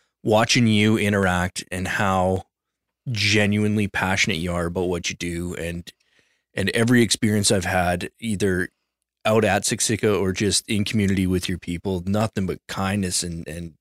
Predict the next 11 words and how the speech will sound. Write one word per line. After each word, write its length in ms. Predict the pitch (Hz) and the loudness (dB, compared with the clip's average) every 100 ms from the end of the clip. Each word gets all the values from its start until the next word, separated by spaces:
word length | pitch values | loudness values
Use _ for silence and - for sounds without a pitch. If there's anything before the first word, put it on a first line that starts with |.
| _ | _
gratitude. 880 | - 95 101 95 - 98 90 87 80 | -8 -4 -2 -4 -4 -4 -6 -8 -10
And 360 | 71 82 80 _ _ _ _ _ _ _ _ - | -12 -14 -20 _ _ _ _ _ _ _ _ -6
it's 180 | 98 | -4
been 360 | - 120 110 107 | 2 4 4 0
an 140 | 113 110 | 0 2
amazing 520 | 110 117 123 110 113 | 4 6 6 4 2
experience 600 | 98 - 104 101 95 - | 0 0 2 2 0 -2
to, 100 | - 101 | -2 -2
you 220 | 90 95 | -2 -2
know, 160 | 92 | -2
get 240 | 90 101 | 0 -2